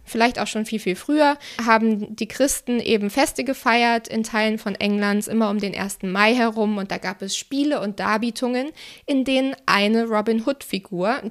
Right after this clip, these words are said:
die super religiös war, immer, äh, aufgetreten ist. Leider,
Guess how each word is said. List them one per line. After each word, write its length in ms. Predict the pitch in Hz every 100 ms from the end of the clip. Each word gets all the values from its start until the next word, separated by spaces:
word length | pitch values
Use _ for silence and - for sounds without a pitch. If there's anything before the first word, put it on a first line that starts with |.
| 214
die 240 | 208 214 -
super 380 | 214 302 311
religiös 460 | 226 196 - 151 -
war, 240 | 185 208 - - - -
immer, 420 | 214 208 202 190 -
äh, 180 | 196 185
aufgetreten 640 | 196 - 180 - 170 - -
ist. 320 | - - - - - - - _ - - - - - - _
Leider, 680 | 247 247 285 311 294 294